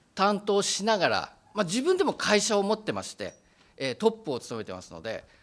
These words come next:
ナンバーツーとトップを兼任しているというのが一つの大きな特徴でございます。まあ、それがゆえに、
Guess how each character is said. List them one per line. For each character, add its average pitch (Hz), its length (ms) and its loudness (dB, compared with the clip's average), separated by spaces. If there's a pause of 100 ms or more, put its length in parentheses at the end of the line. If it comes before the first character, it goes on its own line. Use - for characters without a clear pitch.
(140)
ナ 208 160 0
ン 254 120 -2
バ 269 180 2
ー - 20 -4
ツ 269 300 -6
ー 240 80 -4
と 269 160 -2
ト 240 100 -2
ッ 226 60 2
プ 196 180 -6
を 131 80 -2
兼 175 280 -2
任 190 200 -2
し - 60 -12
て 190 100 -4
い - 20 0
る 175 80 -4
と 95 300 -4 (600)
い 143 100 -6
う 143 100 0
の 139 100 -4
が 185 240 4 (380)
一 196 160 0
つ 196 60 -10
の 127 180 -4 (120)
大 220 180 6
き 214 100 -6
な 123 180 0
特 - 260 -10
徴 135 220 -2
で 123 80 -2
ご 110 140 -6
ざ 110 80 0
い 101 40 0
ま 95 80 -10
す。 - 280 -12 (340)
ま 202 80 4
あ、 - 20 6
そ 226 140 2
れ 277 140 6
が 294 100 4
ゆ 269 160 0
え 262 100 4
に、 247 440 0